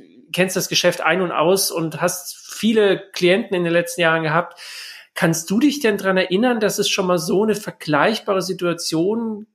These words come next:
gab, dass praktisch ja eigentlich ein Kernbestandteil, also ein Halbleiter, ist ja heute irgendwie nicht mehr wegzudenken, braucht man ja fast überall.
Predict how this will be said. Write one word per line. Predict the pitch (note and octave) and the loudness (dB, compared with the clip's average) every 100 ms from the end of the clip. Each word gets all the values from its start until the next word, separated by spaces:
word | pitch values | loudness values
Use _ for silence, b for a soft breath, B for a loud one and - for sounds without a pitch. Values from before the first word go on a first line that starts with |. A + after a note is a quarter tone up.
| - | -2
gab, | D#3+ C3 F3+ B3+ B3+ | 2 4 4 2 0
dass | G3+ F#3+ - F3+ D#3+ - | -2 -2 -4 -8 -12 -8
praktisch | D#3+ E3 | -8 -4
ja | E3 | -2
eigentlich | D3+ D#3 - - - _ - | 0 -2 -4 -12 -20 _ -14
ein | E3+ | -10
Kernbestandteil, | - D3+ G3 D#3 G#2+ F3+ - D#3 D#3+ - D3+ D3 D3+ | -2 2 2 0 -2 -2 2 2 0 2 2 4 2
also | C#3+ E3 | -2 -4
ein | D3+ | 0
Halbleiter, | E3 G3+ F#3+ E3+ E3+ D#3 D#3 B B B B | 2 2 2 2 4 2 0 B B B B
ist | - | -2
ja | D3+ | 2
heute | D#3 E3 | 2 2
irgendwie | F3 E3+ E3 E3+ E3 E3 E3+ | 0 0 0 2 2 2 0
nicht | E3+ F3 | -2 0
mehr | E3 | 2
wegzudenken, | G3+ G3+ E3+ D3 C#3+ D#3 | 2 0 2 2 0 -2
braucht | D#3 D#3 D#3+ | -2 0 2
man | D#3+ | 0
ja | |
fast | D#3 D#3+ - | 0 -4 -2
überall. | D#3 C#3 D#3 G3 | 0 4 4 2